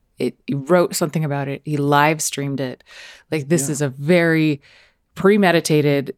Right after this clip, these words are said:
Speaker 2: Yes.
Speaker 1: situation that was reinforced by the media that he was surrounded by. This, there is accountability that goes to Robert Murdoch and all, you know, all these people that are, are publishing hate and centering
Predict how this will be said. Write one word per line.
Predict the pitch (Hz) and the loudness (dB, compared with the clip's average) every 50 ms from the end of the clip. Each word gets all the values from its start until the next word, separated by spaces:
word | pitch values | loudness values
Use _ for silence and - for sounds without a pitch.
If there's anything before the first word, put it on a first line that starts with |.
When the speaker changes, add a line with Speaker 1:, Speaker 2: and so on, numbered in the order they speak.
| _ _ | _ _
Speaker 2:
Yes. | - 123 120 92 - - - - _ - | -14 -14 -14 -14 -16 -20 -20 -16 _ -8
Speaker 1:
situation | - - - 165 - - 151 143 147 143 139 - - 139 135 120 131 | -4 0 0 0 2 2 2 4 4 2 2 0 0 0 0 0 0
that | 127 131 - | -2 -2 -2
was | - 143 131 139 | -2 -4 -2 0
reinforced | 151 160 170 180 190 180 143 139 139 139 135 - | 2 2 2 2 2 0 0 0 0 0 -2 -4
by | - 139 143 | -4 -2 -2
the | 143 | 0
media | 147 143 143 139 139 135 131 131 | -2 -2 -2 -2 -2 -2 -4 -4
that | 123 123 | -4 -8
he | 127 - - 120 | -12 -12 -12 -12
was | 120 123 | -10 -10
surrounded | - - 131 131 127 123 120 123 120 | -10 -8 -6 -6 -6 -6 -8 -8 -8
by. | 117 123 117 | -8 -10 -8
This, | 117 - 170 170 - - - _ 139 131 - | -2 -2 -2 -2 -2 -6 -6 _ -8 -6 -2
there | - 165 160 - | 0 0 0 0
is | - 156 147 | 0 -2 -2
accountability | 147 147 - - 180 175 175 185 151 175 160 156 151 156 156 151 143 | -2 -4 0 0 0 2 2 0 0 2 2 4 4 4 2 2 0
that | - 143 143 - | -2 -4 -2 0
goes | 147 143 139 143 143 143 - - - _ _ _ | 0 2 2 2 0 -2 -4 -6 -12 _ _ _
to | - - 156 147 143 139 - | -2 0 0 2 2 0 -4
Robert | - - 147 147 143 156 147 - | -2 2 2 2 4 2 2 0
Murdoch | 143 139 135 135 135 131 131 131 - - - | 0 0 0 0 0 0 -2 -4 -6 -8 -8
and | - 135 | -6 -6
all, | - - 139 139 139 139 - | -4 -4 -2 -2 -2 -4 -6
you | - 151 | -6 -6
know, | 143 139 139 - | -6 -6 -6 0
all | - 156 165 170 | 2 2 4 4
these | 170 170 160 - - - _ _ _ | 4 2 2 0 -4 -8 _ _ _
people | - 202 208 - 196 175 156 | 0 0 2 2 2 2 4
that | 151 139 | 4 4
are, | 143 139 - - | 2 2 0 0
are | - 143 143 | -2 -4 -4
publishing | 139 - - 165 147 156 156 - - - 151 143 135 139 139 131 - - - - - - _ _ _ _ - | -4 -2 -4 -2 -2 0 -2 -2 -2 -2 -2 -2 -2 -4 -4 -8 -10 -14 -20 -20 -20 -20 _ _ _ _ -6
hate | 147 147 196 262 269 - - - - - - | 0 2 2 2 2 0 -4 -6 -8 -6 -2
and | - 156 156 151 151 | -2 -2 0 0 -2
centering | - - 151 147 143 - 156 151 147 147 147 143 - - | -2 0 0 0 0 0 0 0 0 0 -2 -4 -8 -12